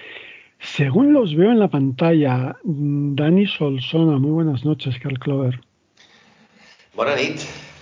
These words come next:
Speaker 2: Buenas noches.
Speaker 1: Gracias por apuntarte por tercera vez.
Speaker 2: Gracias por invitarme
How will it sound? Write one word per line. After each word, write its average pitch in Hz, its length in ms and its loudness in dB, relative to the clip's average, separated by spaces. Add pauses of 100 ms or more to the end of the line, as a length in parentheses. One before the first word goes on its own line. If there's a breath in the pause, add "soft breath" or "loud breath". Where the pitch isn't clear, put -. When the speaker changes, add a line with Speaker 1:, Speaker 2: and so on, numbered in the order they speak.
Speaker 2:
Buenas 101 260 -10
noches. - 640 -12 (380)
Speaker 1:
Gracias 143 360 -6 (100)
por 131 420 -2 (100)
apuntarte 135 880 0 (280)
por 151 220 2
tercera 147 460 -2
vez. 139 200 -2 (1800)
Speaker 2:
Gracias 95 360 -14
por 95 120 -12
invitarme 90 440 -8